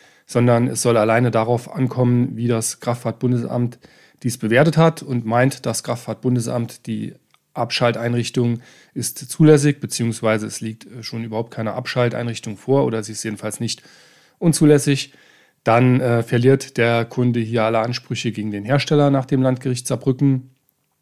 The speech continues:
Das ist eine zumindest fragwürdige Entscheidung, wie ich finde.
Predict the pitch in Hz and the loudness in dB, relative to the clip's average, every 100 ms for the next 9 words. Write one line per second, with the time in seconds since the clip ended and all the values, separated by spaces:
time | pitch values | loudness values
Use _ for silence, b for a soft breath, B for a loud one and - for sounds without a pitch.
0 | _ _ _ _ b b b b b 110 | _ _ _ _ b b b b b -2
1 | 120 139 - 113 117 120 117 113 - - | 0 0 0 0 0 0 0 0 -2 -2
2 | 113 135 123 117 120 117 113 - 120 - | 0 2 2 2 0 0 -2 -6 -10 -4
3 | 120 160 151 156 - 165 160 160 | 2 4 4 2 2 2 4 4